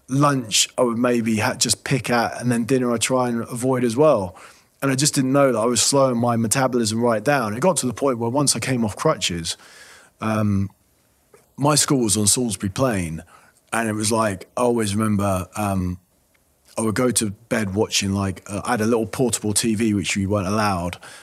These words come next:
and I would watch, like, Sports Night, and I'd be watching the boxing, and I'd be watching some of the football highlights if there was an F A Cup game or something late on B B C, and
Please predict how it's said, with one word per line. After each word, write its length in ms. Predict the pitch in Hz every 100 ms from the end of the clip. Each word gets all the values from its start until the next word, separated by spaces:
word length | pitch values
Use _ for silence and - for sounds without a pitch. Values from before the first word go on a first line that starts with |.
| - - _
and 340 | 107 104 104 98 -
I 40 |
would 200 | 107 98
watch, 240 | 117 92
like, 160 | 101 98
Sports 500 | - - 120 101 -
Night, 220 | 104 98
and 80 | 82
I'd 100 | 95
be 80 | 104
watching 380 | 107 101 - 98
the 60 |
boxing, 460 | 92 110 - - 104
and 260 | 101 95 87 - - _
I'd 100 | 104
be 80 | 107
watching 340 | 110 107 -
some 180 | 101 113
of 60 | 101
the 60 |
football 400 | 92 - 113 104
highlights 540 | 92 110 104 98 92 -
if 100 | 95
there 100 | 104
was 140 | 95
an 80 | 104
F 140 | 95
A 120 | 104 98
Cup 260 | - 110
game 220 | 104 101
or 80 | 98
something 380 | - 104 95 101
late 120 | 104
on 100 | 92
B 140 | 95 98
B 80 |
C, 320 | 101 - 107 101
and 140 | 90